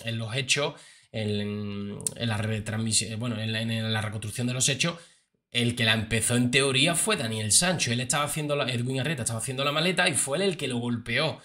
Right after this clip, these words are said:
mientras que estaba haciendo la maleta, ¿no? Eh, entonces ahí, claro, la pelea previa no, se estaba defendiendo realmente, por eso le dio un mordisco a Edwin Arrieta, porque se estaba defendiendo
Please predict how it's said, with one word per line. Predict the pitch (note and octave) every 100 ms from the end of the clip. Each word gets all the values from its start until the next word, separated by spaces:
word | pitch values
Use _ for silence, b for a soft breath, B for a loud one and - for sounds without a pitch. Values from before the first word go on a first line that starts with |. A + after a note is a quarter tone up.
| B B B -
mientras | - A2+ A2
que | A2
estaba | A#2+ A2
haciendo | A#2 A2+
la | G#2+
maleta, | A2+ C#3 A2
¿no? | G#2+ D3+ - B B B B
Eh, | A#2+ A2+ A2+ A2 G#2+
entonces | A2+ B2 B2 B2+ - D3+ D3 -
ahí, | G#2+ A#2 B2+ D3+ E3 - -
claro, | C#3 C#3+
la | A2 G2
pelea | A2+ A2+ B2+
previa | A#2+ C#3 C#3+
no, | C3+ -
se | A2+
estaba | - A2
defendiendo | D#3+ - A2 A2 F3 G#3+ D3 -
realmente, | - A2+ A#2 A2+ A2+ A2+ A#2 D#3+
por | C3
eso | A2+ B2
le | A#2+
dio | A2
un |
mordisco | G#2+ G#2 A#2+ B2 A#2+
a | A2
Edwin | A2 G#2+
Arrieta, | G#2+ B2+ E3+ B2+
porque | A2
se | G#2+
estaba | G#2+ G#2+ A2+
defendiendo | A#2+ B2+ A#2+ A#2+ B2 F3